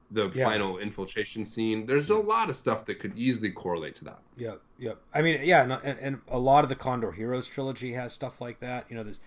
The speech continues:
Speaker 1: Sure.
Speaker 2: you know, there's a, uh,
Speaker 1: Or, you know, Seven Killers, for example, the novel that I translated, that entire premise is an infiltration, not specifically of a dungeon, but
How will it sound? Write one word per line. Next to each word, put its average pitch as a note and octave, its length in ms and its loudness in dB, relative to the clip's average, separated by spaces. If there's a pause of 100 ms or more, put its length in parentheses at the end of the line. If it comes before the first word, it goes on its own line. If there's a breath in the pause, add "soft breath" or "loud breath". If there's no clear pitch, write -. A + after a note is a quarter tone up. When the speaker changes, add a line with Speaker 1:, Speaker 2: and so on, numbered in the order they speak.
(380 soft breath)
Speaker 1:
Sure. G2+ 220 -4
Speaker 2:
you A#2+ 60 -2
know, A#2 80 -4
there's G#2 100 -6
a, - 840 -6
uh, C3 380 6 (560)
Speaker 1:
Or, A#2+ 320 6
you B2+ 80 2
know, A#2+ 80 6
Seven C3 420 2
Killers, B2+ 480 4
for - 160 -2
example, F#2+ 600 -2
the F#2+ 140 2
novel G2+ 380 2
that F#2+ 120 2
I - 80 2
translated, F2+ 680 2 (440)
that G#2+ 320 2 (420 soft breath)
entire A2+ 480 2
premise C3+ 600 0
is G2+ 400 0 (520 soft breath)
an G#2 140 0
infiltration, A2+ 840 0
not D3 240 0
specifically C3+ 580 2
of G2+ 80 2
a F#2+ 60 -4
dungeon, A2+ 480 0
but F#2+ 200 -6